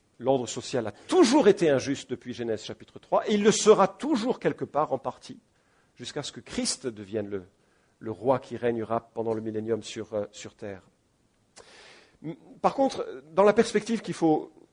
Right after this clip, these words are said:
voir sur la synthèse que l'on peut faire de l'enseignement de la Bible sur ces questions, euh, la, le Nouveau Testament condamne sans ambiguïté le trafic d'esclaves et les trafiquants d'esclaves. Un Timothée chapitre un, verset dix. Toute personne qui assujettit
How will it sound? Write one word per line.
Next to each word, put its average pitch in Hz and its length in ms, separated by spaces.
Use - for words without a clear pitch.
voir 147 320
sur - 160
la 127 80
synthèse 151 380
que - 80
l'on 131 100
peut 131 80
faire 147 240
de 120 80
l'enseignement 127 400
de 123 60
la 117 80
Bible 123 200
sur 110 160
ces 117 120
questions, 180 400
euh, 131 140
la, 147 160
le 160 220
Nouveau 202 200
Testament 190 440
condamne 175 420
sans 262 500
ambiguïté 175 600
le 139 140
trafic - 580
d'esclaves 147 400
et 139 40
les 127 60
trafiquants - 400
d'esclaves. 117 460
Un 151 100
Timothée 143 360
chapitre - 420
un, 120 80
verset 110 300
dix. - 400
Toute 294 240
personne 190 460
qui 139 160
assujettit 185 720